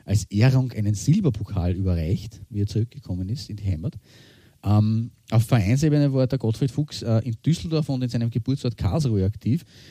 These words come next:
Neunzehnhundertzehn ist er mit dem Karlsruher F V, also nicht zu verwechseln mit dem Karlsruher S C, äh,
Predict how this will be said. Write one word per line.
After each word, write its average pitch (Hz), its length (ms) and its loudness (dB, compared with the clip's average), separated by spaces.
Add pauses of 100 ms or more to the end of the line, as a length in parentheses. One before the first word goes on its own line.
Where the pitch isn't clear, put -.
(140)
Neunzehnhundertzehn 107 440 0
ist 139 80 4
er 139 80 2
mit 127 140 -2
dem 120 100 -4
Karlsruher 120 560 0
F - 160 2
V, 92 560 -2
also 92 160 -6
nicht 95 100 -2
zu 107 60 -4
verwechseln 101 260 0
mit 101 120 -2
dem 95 100 -6
Karlsruher 90 500 -2
S - 200 -8
C, 110 280 -2 (520)
äh, 95 180 -2